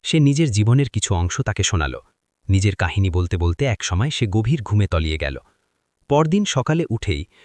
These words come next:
ফাতেমা বৃদ্ধাকে সাথে নিয়ে কিছু দরকারি জিনিস কেনার জন্য বাজারের দিকে রওনা দিল। পথে এক জায়গায় দেখল যে অনেক মানুষের জটলা। রাজ সিপাহীরা এক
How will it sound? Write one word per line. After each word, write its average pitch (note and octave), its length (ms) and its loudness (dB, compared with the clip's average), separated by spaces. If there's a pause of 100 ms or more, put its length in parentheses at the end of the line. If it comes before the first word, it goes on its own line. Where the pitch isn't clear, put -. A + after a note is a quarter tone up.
ফাতেমা D#3 400 0
বৃদ্ধাকে A2+ 460 -2
সাথে - 300 -2
নিয়ে F2 200 2
কিছু - 240 -2
দরকারি G2+ 400 0
জিনিস F2+ 320 0
কেনার F2 280 0
জন্য F2 220 0
বাজারের G#2 420 0
দিকে E2+ 180 0
রওনা F2+ 260 2
দিল। C#2 160 -6 (760)
পথে F2 260 -2
এক F#2 140 2
জায়গায় D#2+ 280 -2
দেখল D#2 260 -6 (380)
যে G#2+ 180 4
অনেক C3 320 2
মানুষের G2+ 360 2
জটলা। D#2+ 360 -2 (500)
রাজ A2 300 2
সিপাহীরা G#2+ 500 0 (120)
এক G#2+ 120 -4